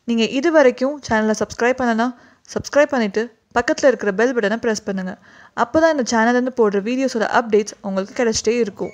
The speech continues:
நம்ம, நம்ம ஃபேஸுக்கு எவ்வளோ இம்பார்ட்டன்ஸ் கொடுத்து கேர் பண்றோமோ, அதே அளவுக்கு நம்ம ஹேருக்கும் இம்பார்ட்டன்ஸ் கொடுத்து கேர் பண்ணணும். அப்பதான் நம்ம ஹேரும் பார்க்க ரொம்ப அழகா, ஹெல்த்தியா இருக்கும். So, நிறைய பேர் நம்ம வந்து ஹேர் ஃபால் ஆகுது, ஹேர் ஃபால்க்கான ரெமெடிஸை பத்தி தேடிட்டு இருக்கோம்.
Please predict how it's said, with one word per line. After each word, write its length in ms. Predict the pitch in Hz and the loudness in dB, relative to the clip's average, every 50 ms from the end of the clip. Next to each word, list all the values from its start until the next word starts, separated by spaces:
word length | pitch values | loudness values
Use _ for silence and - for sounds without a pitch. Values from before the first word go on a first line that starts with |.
| - - _ _ _ _ _ _ _ _ _ - | -14 -20 _ _ _ _ _ _ _ _ _ -4
நம்ம, 400 | - 214 233 254 269 269 262 269 | 2 4 4 4 6 6 6 6
நம்ம 220 | 269 254 233 220 | 6 6 4 4
ஃபேஸுக்கு 600 | 214 - - 254 294 349 339 - 285 - 247 254 | 4 4 4 4 4 4 2 0 -2 -2 -2 0
எவ்வளோ 400 | - 226 208 202 269 320 294 247 | 2 2 2 2 2 0 2 2
இம்பார்ட்டன்ஸ் 480 | 214 220 220 262 262 269 269 254 240 - | 0 2 2 2 2 2 2 0 -2 -2
கொடுத்து 300 | - 220 202 190 - - - - | -2 -4 -4 -4 -6 -4 0 2
கேர் 160 | 214 214 240 - - | 2 4 2 2 2
பண்றோமோ, 500 | 240 214 202 196 202 190 196 208 247 247 - _ _ _ _ | 0 0 0 -2 -2 -2 0 -2 -2 -4 -8 _ _ _ _
அதே 340 | - 214 220 220 214 294 330 | 0 0 0 2 2 2 4
அளவுக்கு 440 | 320 285 240 214 208 202 202 - 240 | 4 6 6 4 2 2 -2 -4 -2
நம்ம 300 | 233 214 202 202 220 220 214 214 | -2 -2 -2 -2 -2 -4 -4 0
ஹேருக்கும் 600 | 226 226 247 269 277 262 - 262 262 - 226 208 | 2 4 4 4 2 0 -4 -6 -6 -4 -4 -4
இம்பார்ட்டன்ஸ் 380 | 202 - 220 208 214 208 202 - | -2 -2 -2 -2 -4 -4 -6 -4
கொடுத்து 260 | - 214 196 - 269 262 - | -6 -6 -6 -6 -6 0 2
கேர் 140 | 247 226 220 220 | 2 2 2 2
பண்ணணும். 380 | - 214 202 196 190 190 190 190 - _ - - - _ - | 0 -2 0 0 -4 -4 -6 -8 -12 _ -20 -20 -10 _ 0
அப்பதான் 420 | 220 240 - - - 330 294 330 330 | 0 0 2 2 0 0 2 0 0
நம்ம 340 | 320 277 240 214 208 220 | 0 0 2 2 2 2
ஹேரும் 340 | 208 214 214 240 254 285 277 | 4 4 4 4 4 2 0
பார்க்க 340 | 247 240 214 208 - 240 233 | 2 2 2 2 2 2 0
ரொம்ப 260 | 220 214 214 220 220 | 2 2 2 2 2
அழகா, 540 | - - 208 208 220 247 262 220 220 202 208 208 - | 2 2 2 4 4 4 2 2 2 0 0 0 0
ஹெல்த்தியா 420 | 226 220 233 214 - 220 202 202 | 0 0 0 -2 -4 -2 0 2
இருக்கும். 420 | 220 226 208 196 190 - - - - _ - - - - _ _ - | 2 0 0 -4 -6 -10 -12 -12 -14 _ -20 -20 -20 -20 _ _ -6
So, 120 | - 262 | -2 2
நிறைய 260 | 262 254 262 285 320 | 6 6 6 6 6
பேர் 180 | 320 - 330 330 | 4 4 2 2
நம்ம 220 | 311 302 277 262 | 2 0 2 4
வந்து 240 | 240 233 226 233 269 | 4 6 6 4 2
ஹேர் 240 | 247 247 226 220 226 - - | 4 4 4 4 4 4 2
ஃபால் 180 | 262 254 240 | 2 4 4
ஆகுது, 260 | 214 214 208 208 214 | 2 2 2 0 0
ஹேர் 260 | 220 208 220 214 233 240 - | 0 2 4 2 2 2 4
ஃபால்க்கான 560 | 269 262 262 240 240 226 220 220 226 214 208 | 4 2 4 4 2 2 4 4 2 2 2
ரெமெடிஸை 340 | 202 202 214 214 240 247 - | 0 0 0 0 0 0 0
பத்தி 260 | 254 233 202 196 - | 0 0 0 0 -2
தேடிட்டு 340 | 226 202 220 202 196 196 185 | -2 0 0 0 0 0 -4
இருக்கோம். 360 | 196 190 233 - 277 339 - | -6 -6 -2 0 0 0 -2